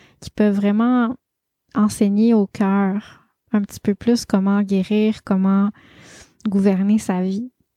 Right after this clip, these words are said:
Donc oui, ça marche, mais pas toujours. Puis, bref,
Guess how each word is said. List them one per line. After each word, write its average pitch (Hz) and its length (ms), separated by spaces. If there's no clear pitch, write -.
Donc 196 240
oui, 240 320
ça 196 220
marche, - 500
mais 208 220
pas 285 180
toujours. - 540
Puis, 208 500
bref, 220 400